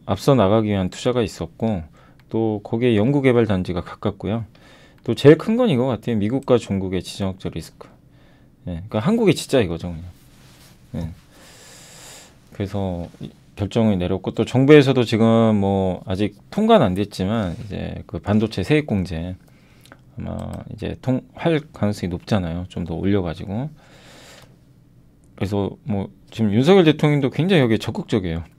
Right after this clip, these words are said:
이 반도체 뭐 다른 걸 떠나서라도 투자하는 것만큼은 좀 이렇게 의욕적으로 추진을 하려고 하시는 것 같은데,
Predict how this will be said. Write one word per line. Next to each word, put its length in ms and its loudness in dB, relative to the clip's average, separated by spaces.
이 80 -6
반도체 720 0
뭐 100 -6
다른 240 4
걸 100 2
떠나서라도 560 0
투자하는 400 2
것만큼은 680 -4
좀 380 -4
이렇게 380 -6
의욕적으로 540 4
추진을 460 -6
하려고 460 -2
하시는 280 -6
것 100 -2
같은데, 520 -4